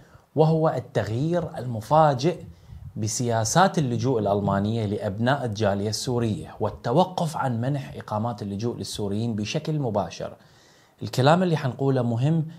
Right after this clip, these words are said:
للموجودين بألمانيا وحتى الموجودين خارج ألمانيا ويفكرون بالقدوم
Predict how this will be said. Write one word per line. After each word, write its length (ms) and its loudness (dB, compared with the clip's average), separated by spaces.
للموجودين 640 4
بألمانيا 580 2
وحتى 400 0
الموجودين 600 2
خارج 380 0
ألمانيا 400 0
ويفكرون 880 0
بالقدوم 640 0